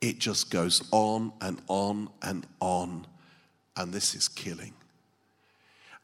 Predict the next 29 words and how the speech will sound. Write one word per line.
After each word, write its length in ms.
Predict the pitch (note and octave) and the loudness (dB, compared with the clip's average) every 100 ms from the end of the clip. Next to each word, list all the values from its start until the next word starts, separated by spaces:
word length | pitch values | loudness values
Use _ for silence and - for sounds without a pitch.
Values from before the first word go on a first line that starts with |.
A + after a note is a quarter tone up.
| - | 0
And 260 | C3+ B2 | 0 0
what 200 | A#2 C3+ | -2 -2
happens 540 | D3 D3+ D#3 C#3+ G#2+ - | 0 0 0 -2 0 -2
to 100 | A2+ | 0
some 280 | - A#2 A2+ | 0 2 0
of 140 | G#2+ | 0
the, 120 | G#2+ G#2+ | 0 0
many 280 | A2 A2 | -2 -2
of 140 | G#2+ - | -4 -6
these 240 | G2+ - | -2 0
folk 420 | - G#2 G2 - - - - - _ | 0 -2 -4 -8 -18 -20 -20 -20 _
is 320 | - B2 - - | -4 2 2 2
after 480 | B2+ B2+ - - C3+ | 2 2 0 -6 -4
a 40 | |
while, 540 | A#2+ A2+ A2 G2 E2 - - - - _ - | -2 0 0 0 -2 -10 -18 -20 -20 _ -6
they 120 | C3 | -6
can't, 500 | - - C3 C3 B2+ - - | -4 -4 -2 -2 -4 -10 -6
they 140 | A#2+ | -4
can't 480 | A2+ - C3+ C3 C3 | -4 -6 -6 -6 -4
smile 720 | - - - A#2+ B2+ B2 F#2+ - | 2 2 2 -2 -4 -4 -4 -6
anymore. 600 | G2 G2 G#2 G#2 G2+ D#2+ - - - - - - _ | -8 -6 -4 0 0 0 -6 -20 -20 -20 -20 -20 _
They 120 | - A2+ | -6 -4
can't 360 | - C3+ C3 | -2 -2 -2
pretend 540 | - A#2 D#3 C3 B2+ A2+ | -6 -8 -4 -2 -2 -2
anymore. 500 | G#2 G2 F#2 F2 G2 - - - - - | -4 -2 -2 -4 -6 -14 -20 -20 -14 -4
And 200 | A#2+ A2 | -2 -2
they 100 | A2 | -4
quietly 640 | - - C3+ C#3 - A#2 | -6 -4 -2 -2 -4 -6
disappear 800 | B2 A#2+ - - - B2 G2 E2 | -4 0 0 -2 -6 -4 -4 -6